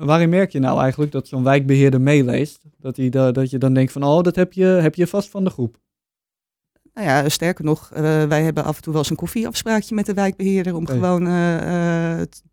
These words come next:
Speaker 2: toen, eh, de, diegene in de Gorsen, of in de Weidevennen net was aangesteld,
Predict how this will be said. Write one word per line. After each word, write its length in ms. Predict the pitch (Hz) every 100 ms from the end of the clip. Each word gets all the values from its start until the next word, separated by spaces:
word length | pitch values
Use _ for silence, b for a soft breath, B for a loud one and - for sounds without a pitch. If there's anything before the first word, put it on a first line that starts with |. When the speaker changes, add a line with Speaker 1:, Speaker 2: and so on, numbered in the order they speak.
| _
Speaker 2:
toen, 220 | - 170
eh, 160 | 165
de, 200 | 151 160
diegene 360 | 156 151 160 160
in 100 | 156
de 80 | 156
Gorsen, 360 | 175 190 156
of 120 | 156 -
in 160 | 160
de 200 | 165 160 156
Weidevennen 440 | 160 151 185 190
net 140 | 165
was 140 | 156 -
aangesteld, 640 | 143 139 - 135 156 -